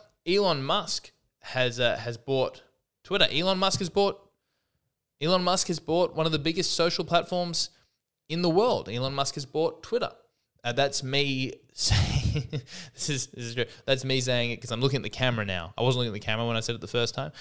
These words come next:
So if I make a, a TikTok video out of this, I can clip it up. Just a little peek behind the curtain as to how unartistic my pursuit has become.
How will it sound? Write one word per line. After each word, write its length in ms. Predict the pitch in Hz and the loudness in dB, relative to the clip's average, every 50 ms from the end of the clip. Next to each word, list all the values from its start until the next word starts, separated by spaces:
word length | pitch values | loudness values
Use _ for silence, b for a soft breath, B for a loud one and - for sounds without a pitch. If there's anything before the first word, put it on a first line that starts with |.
| B B | B B
So 200 | - - - 113 | -4 0 2 2
if 100 | 107 - | 2 2
I 80 | 110 104 | 2 2
make 240 | 107 104 104 - | 2 2 0 0
a, 180 | 95 98 92 - - | 0 0 0 -2 -4
a 80 | - 98 | -6 -8
TikTok 400 | - - - 175 - - 120 107 | -4 4 4 4 4 4 -2 -2
video 220 | 107 113 104 101 | 0 -2 0 0
out 100 | 98 95 | 0 0
of 60 | 92 | -2
this, 260 | 87 90 87 - - - B B B B - | -4 -4 -4 -4 -6 -6 B B B B -16
I 40 | - | -14
can 160 | 87 87 90 | -12 -12 -10
clip 240 | - - 131 - 107 | -2 -2 -2 0 2
it 80 | 107 | 2
up. 160 | 107 107 - | 2 0 0
Just 160 | - 151 147 240 | 0 -2 -2 0
a 40 | |
little 220 | 240 277 294 277 226 | 0 0 0 0 -2
peek 380 | - - _ _ - 196 190 | -4 -6 _ _ -4 -4 -2
behind 260 | - 147 139 151 147 127 | -2 -2 -2 -2 -2 -2
the 60 | 123 | -6
curtain 420 | - - 131 120 101 110 104 101 b b b b b b b _ | -4 -2 -2 -2 -2 -4 -8 -12 b b b b b b b _
as 220 | 120 120 117 110 - | -2 0 0 0 0
to 260 | - 117 110 98 76 - - _ | 0 0 0 0 -2 -6 -10 _
how 760 | - 120 - - - 160 151 139 135 131 123 113 110 101 95 b b b b b b b _ _ _ _ - | -14 -12 -12 -6 -4 -4 -2 -2 -2 0 0 0 -2 -2 -6 b b b b b b b _ _ _ _ 0
unartistic 960 | 135 135 131 131 127 120 117 113 107 - - 117 107 - - 104 98 - - | 2 2 4 4 4 2 2 2 0 -2 -2 0 -2 -2 -2 -2 -6 -4 -2
my 160 | 107 101 98 | -2 -2 -2
pursuit 400 | 95 - 104 - - - 107 - | -2 -4 -6 -6 -4 -4 -6 -8
has 120 | - 98 95 | -8 -12 -12
become. 380 | _ 92 90 - 90 85 87 | _ -14 -12 -10 -12 -12 -12